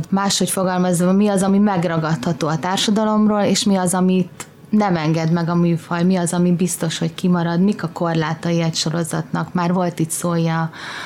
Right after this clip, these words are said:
producerek, patika mérlegen, méricskélése, tehát hogy mi az, ami eljut a fogyasztóik, vagy eljuthat egy sorozat mentén a társadalomról, amiben élünk, vagy amiben éltünk.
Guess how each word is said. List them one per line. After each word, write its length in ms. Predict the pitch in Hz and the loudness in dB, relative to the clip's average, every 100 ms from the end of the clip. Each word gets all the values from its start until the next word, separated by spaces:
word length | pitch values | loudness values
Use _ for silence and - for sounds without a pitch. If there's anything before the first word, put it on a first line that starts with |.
| - - | -12 -2
producerek, 760 | 208 185 196 - 175 170 165 | 0 2 0 0 -2 -2 -4
patika 440 | - 185 190 - 175 | -2 -2 -2 -2 0
mérlegen, 680 | 175 170 165 170 160 165 165 | 0 0 0 -2 -2 0 2
méricskélése, 1200 | 175 185 180 175 175 - 180 170 165 165 - 170 | 2 2 2 0 -2 -4 -2 0 0 -2 -2 -4
tehát 180 | - 185 | -2 0
hogy 160 | 208 185 - - - | 0 0 -6 -20 -4
mi 220 | 226 277 | 2 2
az, 200 | 202 175 | 2 2
ami 380 | 180 175 170 175 | 2 2 2 -2
eljut 600 | - 175 170 170 165 - - - - - - - - | -4 -2 2 2 0 -8 -18 -20 -20 -20 -20 -20 -6
a 220 | 175 165 165 165 - - | -2 0 0 -2 -10 -10
fogyasztóik, 760 | - 196 170 160 - 180 170 165 | -2 0 0 0 -2 0 0 0
vagy 160 | 170 | 0
eljuthat 680 | 175 165 160 160 - 165 160 | 0 0 0 0 -2 -4 -2
egy 140 | 156 | -4
sorozat 440 | - 165 160 165 156 | -2 -2 -2 -2 -4
mentén 420 | 180 165 160 160 | 0 0 0 0
a 120 | 160 160 | -2 -2
társadalomról, 1000 | 160 156 - 156 165 165 160 160 156 156 | -2 -4 -4 -4 -2 0 0 0 -2 -4
amiben 440 | - 160 156 160 160 | -2 0 0 0 0
élünk, 380 | 165 156 151 - | 0 0 0 -2
vagy 160 | 151 | -4
amiben 500 | - 165 156 151 151 147 | 0 0 0 0 -2 -2
éltünk. 720 | 160 147 143 151 147 151 - | -2 -2 -4 -2 -2 -4 -8